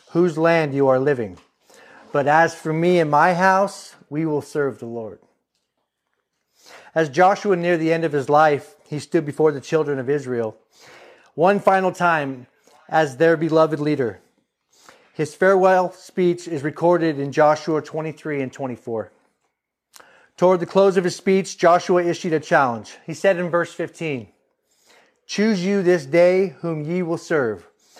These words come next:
whether the gods which your fathers served that were on the other side of the flood, or the gods of the Amorites in whose land ye dwell." This is another version of it. "But as for me and my house, we will serve the Lord."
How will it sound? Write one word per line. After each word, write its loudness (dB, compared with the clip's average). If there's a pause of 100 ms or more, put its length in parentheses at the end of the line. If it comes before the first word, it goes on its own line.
(160)
whether 0
the 0
gods 4
which -10
your -6
fathers 2
served -2
that 2
were 0
on -2
the -2
other 0
side 2
of -10
the -12
flood, 2 (280)
or -2
the -2
gods 4
of -14
the -2
Amorites 0
in -8
whose 0
land 2
ye -6
dwell." 2 (300)
This -18
is -4
another -2
version -2
of -10
it. -16 (720)
"But 0
as 2
for -10
me 2
and 0
my 4
house, 2
we -2
will -4
serve -4
the -6
Lord." -4